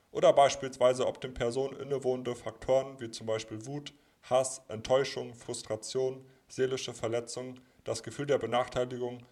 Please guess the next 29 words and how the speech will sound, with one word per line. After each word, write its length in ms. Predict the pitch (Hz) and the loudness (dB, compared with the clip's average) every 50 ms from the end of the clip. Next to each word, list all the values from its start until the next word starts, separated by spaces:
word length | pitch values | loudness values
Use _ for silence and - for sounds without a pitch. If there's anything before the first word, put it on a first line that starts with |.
| _ _ _ _ | _ _ _ _
oder 260 | 143 170 170 151 131 | 0 2 4 2 2
Verlust 340 | - - 127 147 147 - - | 2 -2 -2 -2 -2 0 0
der 100 | - - | 2 2
eigenen 260 | 120 131 131 127 127 | 2 2 0 -4 -8
Kultur 480 | - 120 113 - - 139 135 - - - | -10 -10 -10 -6 -2 -2 -2 -2 -2 -6
und 160 | 123 127 - | -8 -8 -10
Identität 580 | - 127 127 117 117 120 113 - - 131 127 - | -6 -4 -4 -4 -4 -8 -8 -4 -4 -4 -4 -4
empfunden 520 | - 113 - - 113 107 101 - 95 92 | -10 -10 -6 -6 -6 -6 -6 -10 -8 -4
werden. 260 | 92 90 87 90 90 90 - _ _ _ _ - | -4 -2 -4 -4 -8 -16 -20 _ _ _ _ -12
Die 80 | 120 | -6
Gewaltlegitimation 960 | 113 120 117 135 165 165 - 156 147 147 143 - 147 143 139 135 - - 135 131 | -4 4 6 8 6 6 4 -4 -10 -10 -10 -10 -8 -8 -6 -6 -6 -10 -10 -8
kann 220 | 127 135 120 117 | -8 -6 -6 -6
hier, 280 | 113 139 147 156 156 151 - - | -6 -4 -2 -2 -2 -4 -8 -12
gegebenenfalls 720 | - 117 113 123 127 123 123 117 110 - 120 113 110 - - | -14 -10 -6 -6 -6 -6 -6 -10 -6 -2 -2 -2 -2 -4 -8
unbewusst, 560 | - 151 143 139 143 147 143 143 - - - _ - - | -6 -6 -6 -4 -2 -2 -2 -2 -4 -10 -16 _ -10 -8
eine 200 | 117 117 127 123 | -6 -4 0 -2
Ventilfunktion 840 | 123 120 120 - 156 143 - - 117 113 - - - 110 110 104 | -2 -2 0 0 -2 -2 -2 -4 -8 -10 -6 -4 -4 -4 -4 -4
übernehmen, 480 | - 107 113 110 104 107 117 131 139 139 - _ | -6 -2 -2 0 0 0 -4 -4 -6 -12 -16 _
um 120 | - 110 127 | -16 -12 -10
diesen 200 | 127 123 135 127 | -8 -8 -8 -8
Gefühlen 460 | 120 113 - - 123 127 127 - - - | -10 -10 -6 -4 -4 -4 -4 -6 -10 -8
Luft 260 | 113 120 117 - - | -8 -8 -8 -8 -12
zu 120 | - - | -14 -12
machen. 380 | 92 92 87 - - 87 87 - _ _ _ _ _ _ _ _ - | -10 -10 -10 -10 -12 -18 -20 -20 _ _ _ _ _ _ _ _ 0
Versuchen 380 | 123 127 123 165 170 - 170 151 | 0 2 2 2 0 -2 -4 -6
Sie 140 | 139 135 127 | -6 4 8
dabei 240 | 127 127 127 135 | 8 8 8 8
zu 180 | 131 - - - | 4 4 -2 0
beachten, 560 | 127 - 101 123 139 - - - 139 143 143 | 0 2 2 2 0 -2 -8 -14 -14 -14 -14